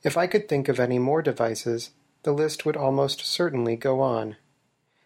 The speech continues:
And this program is not broadcast, but is rather obtained on demand by those whose inquisitive spirit compels them to embark upon this journey of discovery. In a subsequent Twitter post, I posited that Whatever Happened to Pizza at McDonald's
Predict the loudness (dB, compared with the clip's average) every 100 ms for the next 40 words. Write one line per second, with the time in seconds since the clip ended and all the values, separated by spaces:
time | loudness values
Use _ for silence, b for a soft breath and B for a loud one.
0 | -4 0 2 0 -2 0 0 2 2 2
1 | 2 2 0 2 0 0 -2 -4 -4 -8
2 | -16 _ _ -2 0 2 2 2 2 0
3 | -2 -2 0 0 0 0 0 0 0 -2
4 | -8 b b b -2 0 0 0 -2 0
5 | 0 0 0 0 0 -2 -4 0 2 2
6 | 0 -2 -2 0 0 0 0 0 2 0
7 | 2 2 2 0 -4 0 2 2 -2 0
8 | 2 2 -2 -4 -4 -2 -2 0 -2 -4
9 | -8 _ _ _ _ _ _ _ b b
10 | b 0 2 0 -2 -2 -2 -2 0 0
11 | 2 0 0 -2 -2 -10 b b b -2
12 | -2 2 0 2 0 0 2 0 2 2
13 | 2 2 2 2 2 0 0 -2 -2 -2
14 | 0 0 2 0 0 0 0 0 -4